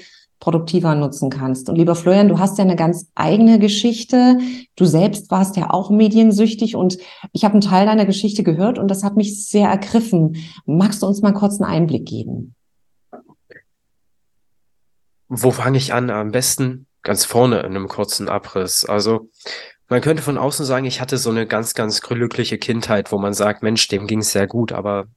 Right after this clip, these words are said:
Speaker 2: innen drin waren die familiären Verhältnisse halt zerrissen, da waren viele Streits dabei und das habe ich natürlich auf mich projiziert, dass ich irgendwas nicht richtig gemacht habe.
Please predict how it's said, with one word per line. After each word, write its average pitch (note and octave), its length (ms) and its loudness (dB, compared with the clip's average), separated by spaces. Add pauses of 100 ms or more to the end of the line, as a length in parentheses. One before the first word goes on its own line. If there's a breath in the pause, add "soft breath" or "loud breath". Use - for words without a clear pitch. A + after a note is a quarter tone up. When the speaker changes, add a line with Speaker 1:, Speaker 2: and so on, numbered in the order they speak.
Speaker 2:
innen B2 160 -6
drin B2 280 0
waren A2+ 280 0
die G#2+ 100 -4
familiären A2 460 0
Verhältnisse A2 500 -4
halt G#2 160 -4
zerrissen, A#2 460 -4
da F#2+ 120 -4
waren G2 180 -2
viele G#2 260 -4
Streits - 400 -4
dabei A2+ 280 0
und G2+ 120 -4
das - 100 -8
habe G#2+ 100 -4
ich G#2 80 -10
natürlich G#2+ 340 -4
auf G2+ 120 -4
mich A2 180 -4
projiziert, G2+ 540 -4
dass G2+ 140 -6
ich G2 140 -4
irgendwas G2+ 360 -2
nicht G2+ 160 -6
richtig G2 340 -6
gemacht F2 380 -10
habe. F2 160 -6